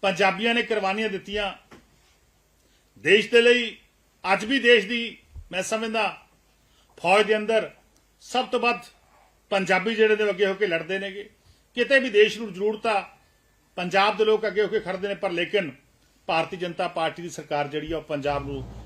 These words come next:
ਲਗਾਤਾਰ ਨਫ਼ਰਤ ਕਰਦੀ ਆ। ਲਗਾਤਾਰ ਜਿਹੜਾ ਨਫ਼ਰਤ ਭਰਿਆ ਰਵੱਈਆ ਗਾ ਉਹ ਸਾਹਮਣੇ ਦੇਖਣ ਨੂੰ ਮਿਲਦਾ ਗਾ।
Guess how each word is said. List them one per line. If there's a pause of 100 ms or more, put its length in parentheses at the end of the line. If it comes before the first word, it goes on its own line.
(140)
ਲਗਾਤਾਰ
ਨਫ਼ਰਤ (120)
ਕਰਦੀ
ਆ। (880)
ਲਗਾਤਾਰ
ਜਿਹੜਾ (240)
ਨਫ਼ਰਤ
ਭਰਿਆ
ਰਵੱਈਆ
ਗਾ
ਉਹ
ਸਾਹਮਣੇ
ਦੇਖਣ
ਨੂੰ
ਮਿਲਦਾ
ਗਾ।